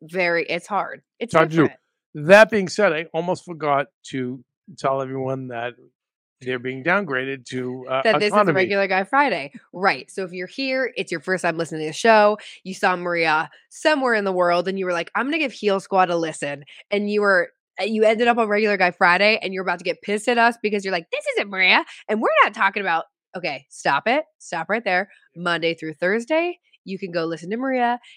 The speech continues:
Speaker 1: and Heel Squad, and you can heal and ascend in your first class, business class, you know, high class. Here, it's Regular Guy Friday.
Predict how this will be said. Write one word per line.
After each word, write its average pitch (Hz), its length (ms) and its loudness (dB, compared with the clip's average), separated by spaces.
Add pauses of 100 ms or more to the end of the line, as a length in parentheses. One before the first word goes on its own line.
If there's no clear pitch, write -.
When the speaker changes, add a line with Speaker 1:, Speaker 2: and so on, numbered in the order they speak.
(120)
Speaker 1:
and 165 160 -10
Heel 196 220 -4
Squad, 214 500 0
and 180 140 -6
you 165 80 -10
can 156 160 -14
heal 220 540 -2
and 175 100 -10
ascend 190 640 -4 (400)
in 185 160 -2
your 165 400 0 (160)
first 185 240 -4
class, 160 360 -2
business 175 320 -2
class, 156 560 0
you 175 140 -6
know, 147 220 -4
high 170 260 6
class. 151 560 -2 (300)
Here, 233 640 4 (160)
it's - 100 -20
Regular 170 260 -6
Guy 151 120 -6
Friday. 202 720 2